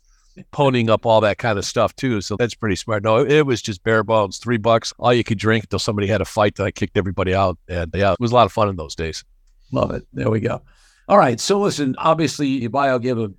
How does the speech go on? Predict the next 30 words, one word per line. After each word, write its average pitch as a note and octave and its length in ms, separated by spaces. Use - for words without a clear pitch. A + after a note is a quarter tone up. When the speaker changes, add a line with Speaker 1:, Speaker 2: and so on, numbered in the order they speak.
Speaker 2:
pretty B2 180
clear A#2 200
picture A#2 340
of, G2 140
um, F#2+ 260
of G2 120
the G2+ 100
high C3+ 160
level B2 280
of A2 60
what G#2+ 180
you G#2+ 60
do, G#2 280
but D#3+ 180
let's E3 160
talk G3+ 220
a - 40
little D#3 160
bit D3 140
more. E3 180
It B2+ 60
seemed F3 260
like C3 180
there C#3 120
was A#2 140
such F3+ 280
a D3+ 60
diversity B2 600
of G#2 100
industries A#2 600